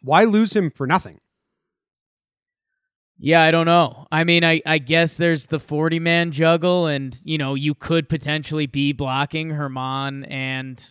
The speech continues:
Speaker 2: Holder or whoever you wanna block. Uh, Lasagna still. But I,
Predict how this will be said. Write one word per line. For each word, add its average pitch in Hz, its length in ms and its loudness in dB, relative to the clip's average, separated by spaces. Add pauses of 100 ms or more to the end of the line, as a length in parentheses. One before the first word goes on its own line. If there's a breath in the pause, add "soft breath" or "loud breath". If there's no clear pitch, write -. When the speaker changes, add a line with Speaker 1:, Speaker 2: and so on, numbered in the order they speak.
Speaker 2:
Holder 139 640 -2
or - 20 -10
whoever 127 420 -4
you 160 160 0
wanna 160 180 0
block. 170 520 -2 (280)
Uh, 123 200 -10
Lasagna 127 680 -6
still. 185 540 2 (800)
But 143 320 -2 (540)
I, 151 300 0